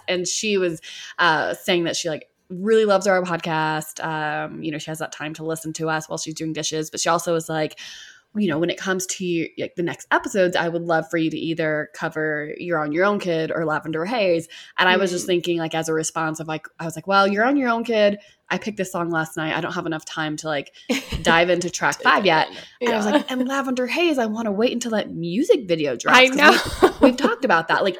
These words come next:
Speaker 1: come on. Like, when is it
Speaker 2: Yeah.
Speaker 1: gonna drop?
Speaker 2: Yeah,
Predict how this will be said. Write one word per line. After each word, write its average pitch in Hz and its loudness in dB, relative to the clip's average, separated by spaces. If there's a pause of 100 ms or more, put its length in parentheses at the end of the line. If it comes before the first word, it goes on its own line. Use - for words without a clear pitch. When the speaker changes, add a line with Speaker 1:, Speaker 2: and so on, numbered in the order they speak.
(120)
Speaker 1:
come 247 0
on. 185 4
Like, 180 0
when 202 -2
is 247 0
it 262 4 (200)
Speaker 2:
Yeah. - 0
Speaker 1:
gonna 185 2
drop? 311 6 (500)
Speaker 2:
Yeah, 226 2